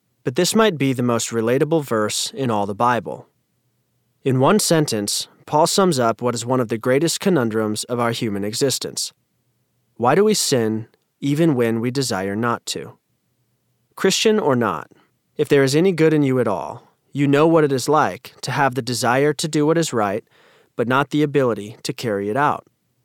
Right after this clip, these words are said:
Romans seven eighteen. Maybe you are a parent who wants to be more gentle and loving with your kids,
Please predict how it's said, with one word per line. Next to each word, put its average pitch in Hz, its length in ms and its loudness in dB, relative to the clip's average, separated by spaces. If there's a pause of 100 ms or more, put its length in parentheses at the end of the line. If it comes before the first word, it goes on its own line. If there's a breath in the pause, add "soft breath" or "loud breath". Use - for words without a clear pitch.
(720)
Romans 123 360 -2
seven 101 260 -4
eighteen. 107 480 -6 (1200)
Maybe 160 240 2
you 208 140 6
are 139 140 4
a 117 60 0
parent 113 580 -2
who 147 100 -4
wants 143 240 2
to 139 100 -6
be 143 140 0
more 131 180 2
gentle 131 520 -2
and 131 140 -4
loving 101 300 -6
with 104 160 -8
your 131 100 -6
kids, - 520 -4